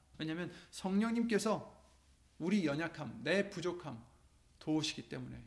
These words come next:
우리는 마땅히 빌 바를 알지 못하나 오직 성령이 말할 수 없는 탄식으로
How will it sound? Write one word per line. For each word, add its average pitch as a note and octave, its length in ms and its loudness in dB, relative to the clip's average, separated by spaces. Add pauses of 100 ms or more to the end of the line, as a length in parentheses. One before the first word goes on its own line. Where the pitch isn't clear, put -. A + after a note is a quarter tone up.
(120)
우리는 F#3 360 2
마땅히 E3 500 0
빌 D3+ 220 -2
바를 D3 240 0
알지 C3 300 -4
못하나 B2 540 -10 (1400)
오직 B2+ 320 -8
성령이 G3+ 840 -2 (320)
말할 C3+ 380 -6
수 D#3+ 100 -6
없는 E3 180 -6
탄식으로 E3 640 -8